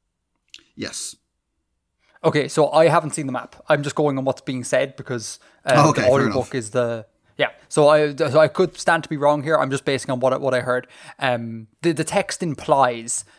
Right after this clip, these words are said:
Speaker 2: Humanus is in the heart of this, this continent. Um, and ordinarily I'd be like, "No, that's bad. Don't do that. That's n-, nonsensical." But then when you think of the notion of, like, they just need desperately to get away from rifting zones,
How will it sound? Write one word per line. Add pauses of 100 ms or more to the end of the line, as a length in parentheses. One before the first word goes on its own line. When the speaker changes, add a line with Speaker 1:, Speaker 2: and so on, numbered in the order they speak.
(120)
Speaker 2:
Humanus
is
in
the
heart
of
this,
this
continent. (380)
Um, (220)
and
ordinarily
I'd
be
like,
"No,
that's
bad. (120)
Don't
do
that.
That's
n-,
nonsensical." (240)
But
then
when
you
think
of
the
notion
of,
like,
they
just
need (120)
desperately
to
get
away (220)
from
rifting
zones,